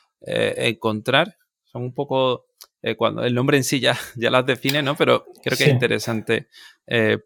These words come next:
Speaker 1: parametrizar un poco todo.
Speaker 2: Sí, eh, yo lo definiría así de forma más, eh,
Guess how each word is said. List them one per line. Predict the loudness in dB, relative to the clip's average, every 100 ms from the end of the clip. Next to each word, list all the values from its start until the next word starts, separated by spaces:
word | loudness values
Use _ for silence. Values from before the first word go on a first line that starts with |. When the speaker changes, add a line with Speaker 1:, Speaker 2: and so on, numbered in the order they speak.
| 2
Speaker 1:
parametrizar | 4 4 0 -4 0 0
un | 0
poco | -2 -2
todo. | -4 -6 -10 _ _ _ _ _ -20 -20 -20 -20 -20 -20 _
Speaker 2:
Sí, | 0 6 6 4 -2 -8
eh, | -10 -14 -16 -10 -6 -6 -10 -10
yo | 2 6 8
lo | 8
definiría | 6 4 6 8 8
así | 4 0
de | -2
forma | -2 0 2 2 2 0 0
más, | 0 -2 -2 -6 -4
eh, | -6 -6